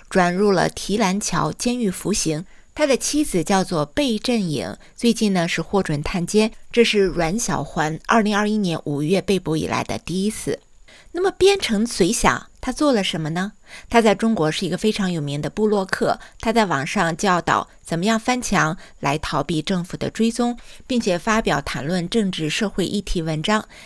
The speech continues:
结果他在二零二一年五月被捕，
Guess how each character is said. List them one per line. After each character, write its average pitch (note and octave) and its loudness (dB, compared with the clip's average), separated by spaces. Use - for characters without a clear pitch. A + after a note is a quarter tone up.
结 F#3 0
果 F3 0
他 F#3 -4
在 F#3 -2
二 G3 2
零 F3+ -4
二 G#3+ 0
一 A3+ 2
年 F#3 0
五 C#3 -6
月 A3 2
被 D#3+ 0
捕， - -4